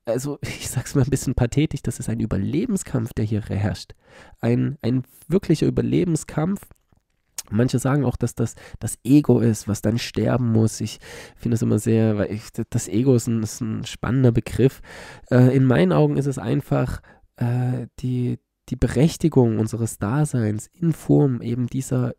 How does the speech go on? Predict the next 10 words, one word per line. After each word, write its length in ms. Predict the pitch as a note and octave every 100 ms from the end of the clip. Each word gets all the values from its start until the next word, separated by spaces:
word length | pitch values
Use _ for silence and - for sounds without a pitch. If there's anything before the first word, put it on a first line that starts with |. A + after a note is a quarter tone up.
| _
in 200 | D#3 D3+
uns 400 | C3+ C3 - -
hineingeladenen 920 | _ A#2 A2 G#2 B2+ G#2+ G2+ G#2 F#2+ G2+
Glaubenssätze. 920 | - - G#2+ - - - - B2 A2 _ _ - - - - _
Und 540 | A#2+ A#2+ A#2+ A#2+ A#2+ _ _
ja, 280 | D#3+ D#3 G#2+ G#2+ _ -
die 240 | B2+ C#3
<laughs> 280 | A#2+ - -
verteidigt 640 | - B2 A#2+ C#3 D3 -
halt 320 | B2+ B2+ -